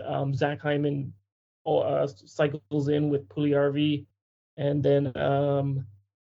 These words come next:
I believe it's Tyson Barrie has the, the power play quarterback position, but I suspect we'll be seeing Evan Bouchard there more,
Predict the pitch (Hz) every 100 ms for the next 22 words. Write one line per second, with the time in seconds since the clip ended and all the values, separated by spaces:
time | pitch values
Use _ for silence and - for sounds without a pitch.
0 | - 135 143 147 139 - 156 151 156 143
1 | 143 143 139 135 131 135 135 135 131 143
2 | 135 - 143 143 143 139 139 135 - -
3 | 156 156 143 139 - 139 143 147 147 139
4 | 185 170 - 147 147 151 151 156 143 -
5 | 143 143 139 135 143 143 139 139 135 131
6 | 139 - - - - -